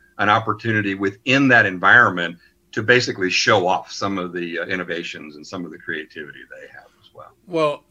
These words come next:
Speaker 2: unfortunately, we're coming up to the end of our segment because, uh, we, we,
Speaker 1: Hmm.
Speaker 2: we could talk forever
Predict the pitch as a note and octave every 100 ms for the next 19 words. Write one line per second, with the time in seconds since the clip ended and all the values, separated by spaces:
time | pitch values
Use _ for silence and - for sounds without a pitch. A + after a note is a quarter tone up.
0 | - D#3+ C#3+ - G#3 A3 C#3 - D#3+ D3+
1 | C#3+ D3+ C3+ C#3 C#3+ C3 B2 - D3+ C3+
2 | F#2+ G#2+ - A2 B2+ C3 C#3+ D#3+ D#3+ -
3 | G#2+ A#3+ C4 F4 G#3 G3 - - F#3 E3
4 | E3+ G3+ F3+ F2